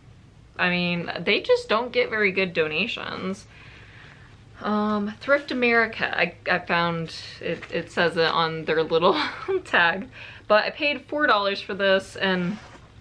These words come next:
it's this cut from the cloth leather open front jacket thing. I don't know a good way of, like, demonstrating the style, but it's really cute. It's gray.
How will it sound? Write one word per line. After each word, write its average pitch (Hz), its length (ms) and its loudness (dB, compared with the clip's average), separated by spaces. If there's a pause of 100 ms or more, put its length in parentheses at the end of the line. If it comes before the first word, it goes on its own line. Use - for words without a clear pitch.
(140)
it's 196 240 -2
this 190 200 -2
cut - 300 0
from 254 200 -2
the 226 60 -4
cloth 208 560 4 (1200)
leather 190 800 4 (320)
open 196 320 0
front - 680 -6 (320)
jacket 196 680 0 (160)
thing. 214 460 -2 (180)
I - 160 -14
don't 294 280 -4
know 208 200 2
a 196 80 2
good 190 240 0
way 175 400 0
of, 175 260 -4
like, 196 360 4
demonstrating 175 880 -2
the 160 80 -6
style, 165 640 -2
but 190 120 -6
it's - 220 -2
really 427 200 2
cute. 175 600 0
It's - 340 -4
gray. 220 920 0